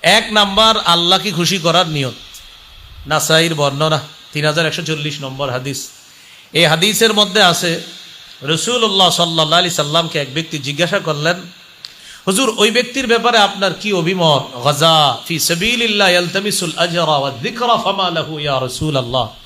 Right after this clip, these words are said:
যে আল্লাহর রাস্তায় লড়াই করেছে, তার উদ্দেশ্য দুইটা, সে সওয়াব কামাই করবে আর মানুষ তাকে বলবে বড় মুজাহিদ।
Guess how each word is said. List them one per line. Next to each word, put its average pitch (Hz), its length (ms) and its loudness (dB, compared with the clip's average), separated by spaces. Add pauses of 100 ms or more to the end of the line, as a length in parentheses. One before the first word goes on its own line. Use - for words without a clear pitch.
(360)
যে 156 140 2
আল্লাহর 202 300 4
রাস্তায় 202 300 2
লড়াই 170 280 4
করেছে, 165 340 -2 (400)
তার 170 140 2
উদ্দেশ্য 180 460 -2
দুইটা, 135 420 -4 (340)
সে 165 140 0
সওয়াব 196 340 2
কামাই 226 260 2
করবে 233 460 4 (180)
আর 151 160 0
মানুষ 202 440 2
তাকে 185 260 0
বলবে 185 440 0
বড় 156 240 0
মুজাহিদ। 151 540 2